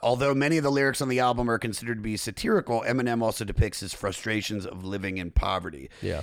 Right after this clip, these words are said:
Speaker 1: It debuted at number two on the Billboard two hundred, just below T L C's Fan Mail, and number one on the top R and B hip-hop album charts.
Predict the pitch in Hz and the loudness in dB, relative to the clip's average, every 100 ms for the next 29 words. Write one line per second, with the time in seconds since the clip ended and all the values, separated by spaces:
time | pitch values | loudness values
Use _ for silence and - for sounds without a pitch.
0 | - 123 90 147 170 180 180 175 165 139 | -6 -10 -4 2 4 6 6 6 6 2
1 | 127 127 117 107 - 135 135 117 110 98 | 0 0 -2 -2 0 2 4 4 2 0
2 | 110 107 101 110 101 107 98 101 87 113 | 0 0 -2 -4 -2 -2 -2 -4 -4 -4
3 | 117 - 120 110 104 - 113 101 - 101 | -2 2 4 4 0 -2 0 0 -2 -6
4 | 90 - 123 135 120 98 92 90 - - | -6 -4 -2 0 0 0 0 0 -2 -10
5 | - 98 107 127 135 127 120 120 101 - | -6 -2 0 2 2 2 2 2 -2 -2
6 | 113 113 - 101 104 101 98 87 107 98 | 0 0 0 0 0 -2 -2 -2 0 2
7 | 101 98 92 92 87 90 - 90 87 - | 2 2 0 -2 -2 -6 -6 -4 -4 -8